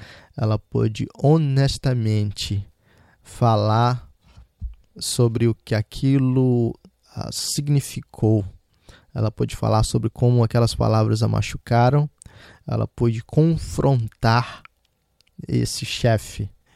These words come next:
com o tipo de postura errada que ele havia cometido e pôde forçá-lo em um sentido, né, empurrá-lo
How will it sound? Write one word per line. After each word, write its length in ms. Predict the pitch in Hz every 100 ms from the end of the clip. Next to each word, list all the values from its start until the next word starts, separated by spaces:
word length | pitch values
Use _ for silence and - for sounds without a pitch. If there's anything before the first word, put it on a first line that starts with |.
| _ _ - _ _ _
com 800 | 123 117 117 113 107 107 107 -
o 100 | -
tipo 300 | - 131 -
de 100 | 120
postura 460 | - 120 - 127 113
errada 720 | 101 107 113 120 131 135 135 _ _ _ _
que 100 | -
ele 160 | 120 117
havia 280 | 107 127 117
cometido 880 | 117 110 107 - 113 113 117 117 - - - - -
e 100 | 117
pôde 360 | - 127 113
forçá-lo 1120 | - - 135 135 - - - 123 131 135 139 135 - - _ _ -
em 180 | 120
um 80 | 113
sentido, 760 | - 113 110 - 120 120 120 127
né, 240 | 151 113 110
empurrá-lo 960 | 131 135 - 120 104 113 120 117 123